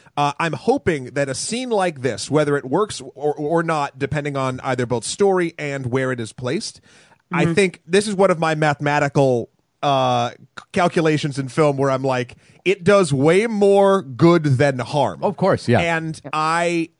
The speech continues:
Speaker 1: um, I'm hopeful that because something like this exists, that eventually other things like,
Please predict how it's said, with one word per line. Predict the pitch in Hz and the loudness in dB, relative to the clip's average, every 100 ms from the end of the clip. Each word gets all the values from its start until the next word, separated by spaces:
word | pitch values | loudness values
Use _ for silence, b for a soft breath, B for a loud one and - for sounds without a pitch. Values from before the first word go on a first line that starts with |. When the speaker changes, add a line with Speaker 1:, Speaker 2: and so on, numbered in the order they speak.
| _ - | _ -4
Speaker 1:
um, | 143 143 135 123 123 - _ _ | 0 0 0 -4 -8 -14 _ _
I'm | 160 190 196 | 0 0 -2
hopeful | 143 196 202 - 151 127 110 b _ | -4 -2 -2 -2 0 0 -2 b _
that | 151 147 _ _ 147 | 0 0 _ _ -2
because | 170 - 175 240 | -2 2 2 2
something | - 226 214 196 | 0 -4 -2 -2
like | 185 170 | -2 0
this | 170 156 | -2 -2
exists, | 131 131 120 - - - _ _ _ _ - | -2 -2 -4 -8 -18 -20 _ _ _ _ -8
that | 147 139 135 _ _ _ _ _ 175 | -4 -2 -4 _ _ _ _ _ 0
eventually | 165 139 185 196 214 190 180 175 | 2 4 2 2 4 4 4 2
other | 175 170 170 | 2 2 2
things | 151 170 151 143 127 | 0 0 -2 -2 -2
like, | 143 143 - - | -2 -2 -6 -16